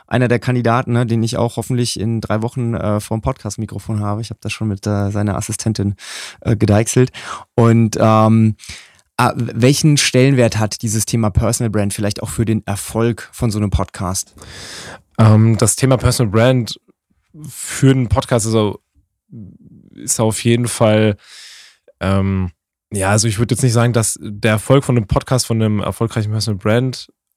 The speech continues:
Speaker 2: äh, ab-, abhängig ist. Ich find, beides bedingt sich so gegenseitig. Ähm, wenn du eine gute Personal Brand hast, äh, kann auch der Podcast gut sein, wenn du das dann auch gut in deiner Zielgruppe vermarktet bekommst. Ähm, aber ja, also ich glaube, beides bedingt sich auf jeden Fall gegenseitig.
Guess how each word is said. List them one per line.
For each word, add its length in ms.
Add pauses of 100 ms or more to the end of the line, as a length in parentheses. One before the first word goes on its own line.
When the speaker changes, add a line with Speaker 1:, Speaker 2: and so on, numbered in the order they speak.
Speaker 2:
äh, 60
ab-, 380
abhängig 440
ist. 300
Ich 120
find, 300 (300)
beides 360
bedingt 260
sich 140
so 120
gegenseitig. 960
Ähm, 580
wenn 100
du 80
eine 120
gute 300
Personal 320
Brand 240
hast, 420
äh, 140
kann 160
auch 80
der 140
Podcast 400
gut 180
sein, 260
wenn 100
du 60
das 200
dann 160
auch 120
gut 160
in 60
deiner 220
Zielgruppe 400
vermarktet 600
bekommst. 480 (720)
Ähm, 360
aber 520 (100)
ja, 200
also 220
ich 120
glaube, 240
beides 300
bedingt 240
sich 80
auf 120
jeden 120
Fall 140
gegenseitig. 580